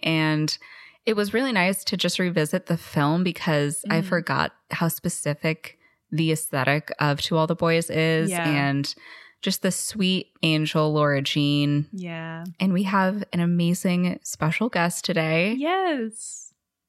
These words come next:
Speaker 1: A fellow podcaster. And yes, you might remember her from the first episode.
Speaker 2: Yeah, it,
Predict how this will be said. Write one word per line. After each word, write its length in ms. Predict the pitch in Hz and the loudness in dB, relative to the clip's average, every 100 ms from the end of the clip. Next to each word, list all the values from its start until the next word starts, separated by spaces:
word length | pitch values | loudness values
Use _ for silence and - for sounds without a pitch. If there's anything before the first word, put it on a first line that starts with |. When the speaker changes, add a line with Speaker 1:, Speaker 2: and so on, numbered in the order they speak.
| _ | _
Speaker 1:
A 60 | 196 | -6
fellow 420 | - 190 180 226 | 0 2 2 0
podcaster. 1120 | - 180 185 202 185 196 - 202 202 247 294 - - - _ _ _ _ | 0 0 2 2 0 0 0 2 4 2 0 -4 -20 -20 _ _ _ _
And 520 | 294 214 208 226 220 - _ - - 196 | 0 2 2 0 -2 -12 _ -20 -10 -4
yes, 440 | 254 277 170 - - _ _ | 0 0 -2 -6 -14 _ _
you 200 | 185 196 | 0 2
might 280 | 185 170 214 | 4 2 2
remember 420 | 208 208 226 202 | 2 4 4 2
her 180 | 175 170 | 2 0
from 160 | 175 | 2
the 100 | 175 | 2
first 380 | 180 147 175 - | 2 0 0 0
episode. 760 | 220 - - 165 - - 226 - - - _ | -2 -2 -2 0 2 0 0 -6 -16 -20 _
Speaker 2:
Yeah, 280 | 208 202 190 | -2 0 0
it, 200 | 202 | -2